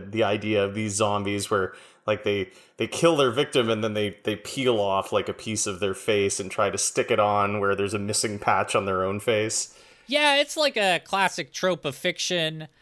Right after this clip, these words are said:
Speaker 2: Um, there's also, uh, there's a New World of Darkness supplement that's called Skin Thieves that is basically for, like,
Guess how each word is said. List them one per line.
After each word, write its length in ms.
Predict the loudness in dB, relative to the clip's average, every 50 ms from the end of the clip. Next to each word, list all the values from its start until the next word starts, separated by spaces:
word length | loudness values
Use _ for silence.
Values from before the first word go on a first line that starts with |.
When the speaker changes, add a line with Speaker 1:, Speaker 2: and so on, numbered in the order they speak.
| _ _ _ _ -2
Speaker 2:
Um, 720 | 0 2 2 2 2 2 0 0 -2 -4 -6 -10 -12 -14 -16 _ _ _ _ _ -20 -20 _ _ _ _ _ _ _ _ -20
there's 500 | -14 -6 -2 0 0 0 0 -2 -2 -2
also, 680 | -2 -2 -2 -2 -2 -2 -2 0 0 0 -2 -4 -6
uh, 500 | -4 -2 0 2 2 2 0 0 -2 -4 -10 _ _ _ _ -14
there's 340 | -10 -6 -4 -4 -4 -4 -2
a 300 | -2 -2 -2 -4 -6 -10 -16 _ _ _ _ _ -20 -20 -14
New 240 | -10 -8 -8 -8 -8
World 380 | -6 -4 -2 -2 -2 -2 -4 -6
of 140 | -8 -6
Darkness 480 | -4 -2 -2 -2 -4 -6 -8 -8 -8 -6
supplement 540 | -4 -4 -4 -4 -4 -8 -8 -8 -8 -8 -8
that's 180 | -8 -10 -10
called 420 | -12 -8 -4 -2 -2 -2 -2 -4 -8
Skin 500 | -12 -12 -10 -8 -6 -6 -6 -6 -8 -8
Thieves 440 | -8 -8 -8 -8 -10 -12 -16 -12 -8
that 180 | -6 -4 -4
is 160 | -4 -6 -8
basically 720 | -6 -4 -4 -4 -4 -6 -8 -12 -14 -12 -12 -10 -10 -8 -10
for, 400 | -12 -12 -14 -12 -10 -10 -10 -10
like, 440 | -10 -10 -8 -8 -10 -10 -14 -18